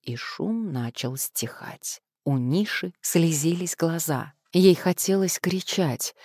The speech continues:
Тем временем над ней устраивался поудобнее Даррен, и она услышала, как он взял телефон со столика. «То есть ты действительно собираешься остаться здесь?»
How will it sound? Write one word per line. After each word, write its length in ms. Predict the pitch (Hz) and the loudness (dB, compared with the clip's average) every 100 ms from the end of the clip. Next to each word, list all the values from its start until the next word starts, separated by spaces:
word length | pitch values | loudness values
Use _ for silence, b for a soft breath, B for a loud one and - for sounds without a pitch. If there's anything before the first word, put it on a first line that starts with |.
| b b | b b
Тем 260 | - 151 | 4 6
временем 540 | 135 156 165 156 151 151 | 6 6 6 4 2 4
над 240 | 143 127 | 4 4
ней 320 | 143 165 185 - | 2 2 2 0
устраивался 760 | 175 - 208 226 233 226 247 | -2 0 0 2 0 0 -2
поудобнее 680 | 226 208 156 170 196 208 214 | 0 2 4 4 2 0 0
Даррен, 540 | 147 139 131 131 135 | 4 6 6 2 -2
и 160 | - 151 | 0 2
она 280 | 143 143 127 | 4 4 0
услышала, 720 | 131 - 185 196 175 175 B B | -2 0 0 2 0 0 B B
как 220 | - 220 233 | -6 -2 0
он 80 | |
взял 260 | 208 214 208 | 0 0 -2
телефон 540 | - 226 226 - - | -2 -2 -2 -8 -10
со 140 | - - | -6 -6
столика. 600 | - 113 - - - 143 _ _ _ _ _ _ _ - | -4 -6 -6 -10 -12 -12 _ _ _ _ _ _ _ 2
«То 120 | 170 | 8
есть 240 | 175 160 - | 10 8 4
ты 120 | 196 | 2
действительно 840 | 156 202 - - 226 466 466 453 | 6 4 2 2 4 6 6 4
собираешься 640 | 381 233 202 160 131 - 151 | 4 4 4 4 2 4 4
остаться 440 | 147 139 - 131 | 6 2 2 0
здесь?» 440 | 127 151 - - | 0 -2 -4 -6